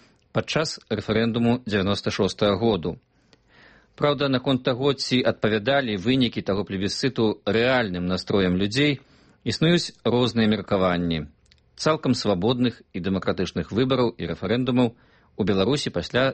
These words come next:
дзевяноста чацвёртага году не было. Праблема, якая хвалюе сёння многіх людзей – глябальны фінансавы крызіс. Нягледзячы на тое, што беларускія ўлады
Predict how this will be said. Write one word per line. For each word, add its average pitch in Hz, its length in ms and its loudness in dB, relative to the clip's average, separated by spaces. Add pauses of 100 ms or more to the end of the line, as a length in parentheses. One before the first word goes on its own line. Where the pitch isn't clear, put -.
дзевяноста 98 480 -2
чацвёртага 92 480 0
году 92 340 0 (320)
не 107 240 4
было. 87 460 0 (2250)
Праблема, 175 480 2
якая 156 180 2
хвалюе 147 300 0
сёння 143 280 0
многіх 135 380 2
людзей – 123 540 0 (180)
глябальны 135 600 0
фінансавы 127 560 2
крызіс. 107 640 0 (560)
Нягледзячы 160 480 2
на 135 100 2
тое, 160 200 2
што 110 140 -4
беларускія 113 380 2
ўлады 120 320 2